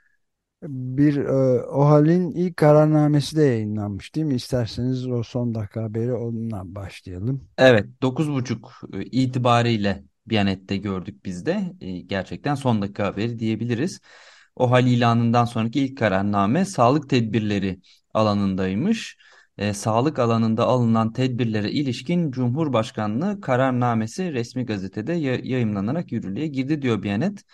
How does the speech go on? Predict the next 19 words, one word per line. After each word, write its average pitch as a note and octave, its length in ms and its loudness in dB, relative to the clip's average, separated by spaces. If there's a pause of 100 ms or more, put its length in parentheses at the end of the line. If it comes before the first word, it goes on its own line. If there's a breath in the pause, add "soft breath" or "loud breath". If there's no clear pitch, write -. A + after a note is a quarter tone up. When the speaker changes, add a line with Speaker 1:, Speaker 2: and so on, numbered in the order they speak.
(800 soft breath)
Speaker 2:
E, B2 840 0 (100)
kararnameye C#3+ 720 4
göre E3 440 4 (180)
<clears throat> C#3 340 2
O C#3 120 2
hal C3+ 140 4
süresince C3 580 0
Adıyaman, C3+ 560 6
Hatay C3+ 460 2
ve D#3+ 80 -2
Maraş D3 420 0
ile C#3 140 0
Antep'in C#3+ 680 0
Islahiye C3 580 2
ve C#3+ 160 0
Nurdağ C3+ 360 4
ilçelerindeki A2 920 -2
serbest C3 520 2
eczaneler G#2+ 720 2